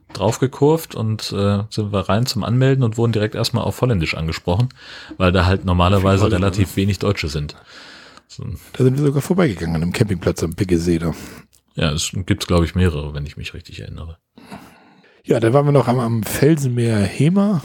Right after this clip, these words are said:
Speaker 2: Das war auch ganz interessant, da zu sehen. Und da war irgendwie so eine Landesgartenschau, war da mal irgendwie, da haben sie das alles so ein bisschen, wo so eine Landesgartenschau ist oder Bundesgartenschau sogar, da wird ja immer so ein bisschen investiert. Da wird ja dann erstmal gebaut mit Brücken und hier und da und jenes, irgendwie so ein
Speaker 1: Ja.
Speaker 2: Park angelegt und so.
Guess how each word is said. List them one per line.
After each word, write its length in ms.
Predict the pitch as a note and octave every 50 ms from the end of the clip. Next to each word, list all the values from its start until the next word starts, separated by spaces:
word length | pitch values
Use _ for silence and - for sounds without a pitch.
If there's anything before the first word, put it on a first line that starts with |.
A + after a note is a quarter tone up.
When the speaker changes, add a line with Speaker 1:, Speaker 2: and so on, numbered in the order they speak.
| - -
Speaker 2:
Das 200 | A2+ A2+ - -
war 80 | A#2+
auch 80 | B2+ C3
ganz 220 | - F3+ D3 C3
interessant, 440 | C#3+ C3+ - - C#3+ D3 D#3+ D3+ D3 C#3+
da 80 | C3+ C3
zu 160 | - - C#3
sehen. 200 | C3+ D#3 D#3 C#3+
Und 120 | B2 A2
da 80 | A#2 A#2
war 60 | A#2
irgendwie 160 | A#2+ A#2+ A#2 A2
so 60 | A2
eine 300 | G#2+ G#2 G2+ G2+ G2+ G2+ - _ _
Landesgartenschau, 1080 | G#2 G#2+ A2 A#2+ C#3 C3 G2+ - - - - - - - - A2+ - - B2 B2+ B2
war 100 | B2+ B2
da 80 | B2 A2+
mal 120 | A#2+ A#2+
irgendwie, 220 | A#2 B2+ C3 A#2+ A2
da 80 | G#2+
haben 80 | A2 A#2
sie 80 | A#2
das 100 | A2+ G#2+
alles 180 | A2+ G#2+ G#2+ G#2
so 60 | A#2+
ein 40 | A2
bisschen, 200 | G#2+ - - G#2+
wo 120 | A2+ A#2
so 80 | A#2 C3+
eine 80 | A#2 A2+
Landesgartenschau 800 | B2 B2+ C3+ C3 A#2 - - - A#2+ C3+ D#3 C3 - - C3 C3
ist 100 | B2 -
oder 120 | G#2+ F#2
Bundesgartenschau 720 | F2 - B2+ C#3+ C3 - - B2+ B2 B2 B2 - - B2+
sogar, 380 | A#2+ A#2 A#2+ A#2 A#2 A#2 A#2 A2+ - - - - - - - -
da 100 | A2 A2
wird 140 | A2+ A#2
ja 60 | B2 A2+
immer 180 | A#2+ A#2+ A2+
so 80 | G#2+ A2
ein 20 |
bisschen 280 | G#2+ A#2+ - - A2+ A2+
investiert. 460 | G#2+ G#2+ G2+ - - - B2+ A2 G2
Da 60 | F2+
wird 120 | F#2+ G2 -
ja 80 | G2+
dann 80 | G2 G2
erstmal 360 | G#2 - - G#2 G2 G2 G2
gebaut 460 | G2 G2 F#2 - G2+ G#2 A2 G#2 G#2+
mit 140 | - G2 F#2+
Brücken 340 | - - - - - A2 G#2+
und 180 | G2+ G2 F#2
hier 200 | - A2 A2+ G#2
und 120 | G2 G2 A2
da 100 | A2+ G#2+
und 120 | G#2 G2+
jenes, 320 | G2+ G#2+ A2+ A#2 G#2 G2+ -
irgendwie 240 | G#2+ G#2 G#2 G#2
so 80 | G2+ F#2+
ein 60 | F2
Speaker 1:
Ja. 60 | D#2+
Speaker 2:
Park 280 | D2+ - A#2+ A2+ A2 -
angelegt 480 | A2 A2 A2 G#2 G#2 G#2 G#2 G#2 - -
und 140 | G2 F2+
so. 200 | G2 G2+ G2+ G2+